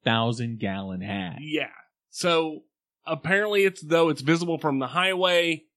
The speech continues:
Speaker 2: and they have plans to build a picnic table underneath it and a small do-,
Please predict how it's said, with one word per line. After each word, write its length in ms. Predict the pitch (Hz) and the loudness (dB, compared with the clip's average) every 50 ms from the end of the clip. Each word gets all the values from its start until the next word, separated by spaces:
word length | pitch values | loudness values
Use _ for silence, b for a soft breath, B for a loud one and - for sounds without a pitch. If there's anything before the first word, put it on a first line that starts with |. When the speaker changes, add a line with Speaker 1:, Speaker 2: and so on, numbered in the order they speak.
| _ _ _ _ _ | _ _ _ _ _
Speaker 2:
and 380 | - 131 131 131 131 131 127 123 | -8 -6 -6 -6 -4 -6 -6 -4
they 240 | 131 127 127 127 120 | -4 -4 -4 -4 -2
have 200 | 139 135 123 - | -2 -4 -4 -4
plans 340 | 139 147 147 147 143 139 - | -6 -6 -6 -6 -6 -8 -8
to 60 | 131 | -6
build 180 | 127 131 120 117 120 | -4 -4 -4 -4 -4
a 40 | |
picnic 320 | 143 131 - 131 127 123 - | -4 -6 -4 -8 -14 -14 -10
table 300 | - 127 127 113 120 123 | -8 -8 -6 -6 -6 -8
underneath 420 | 123 120 120 127 135 139 135 139 | -8 -8 -8 -6 -6 -6 -6 -6
it 120 | 139 131 127 | -6 -8 -8
and 80 | 131 | -10
a 40 | 120 | -12
small 280 | - - 131 120 117 110 | -8 -6 -6 -6 -6 -4
do-, 360 | 107 123 123 - - - 139 | -6 -4 -6 -6 -8 -12 -18